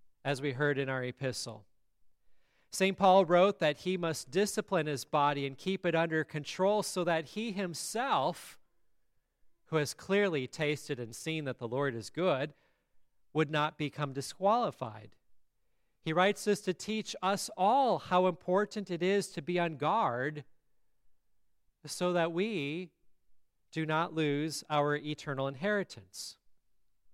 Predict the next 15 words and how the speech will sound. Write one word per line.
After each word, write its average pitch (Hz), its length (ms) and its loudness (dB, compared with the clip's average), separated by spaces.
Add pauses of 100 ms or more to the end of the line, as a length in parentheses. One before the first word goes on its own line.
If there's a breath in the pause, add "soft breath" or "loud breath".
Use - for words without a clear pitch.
(640)
But 160 120 -4
how 254 240 4
in 233 40 0
the 208 80 0
world 196 360 4
is 170 160 0
it 180 100 -4
possible 196 500 2
to 180 140 -4
lose 190 320 0
our 196 140 0
eternal 196 500 -2
inheritance 175 720 -2
when 180 160 -2
we 220 280 -2